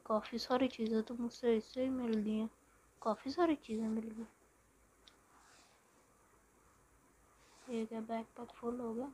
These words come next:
नहीं उठा, हाँ उठा लिया। तो हम पहले अपनी जगह डिसाइड कर लेते हैं कहाँ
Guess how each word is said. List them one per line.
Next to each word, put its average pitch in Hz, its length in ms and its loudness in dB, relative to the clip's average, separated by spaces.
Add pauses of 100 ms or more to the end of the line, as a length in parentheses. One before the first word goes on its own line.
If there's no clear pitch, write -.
नहीं 226 260 -2 (180)
उठा, 233 340 -8 (140)
हाँ 226 240 -8 (140)
उठा 226 280 -6
लिया। 233 200 -4 (2500)
तो 254 80 -2
हम 240 240 4
पहले 247 280 4
अपनी 240 320 4
जगह 240 300 6
डिसाइड 233 420 8
कर 226 140 0
लेते 233 260 2
हैं 240 100 -2
कहाँ 226 260 0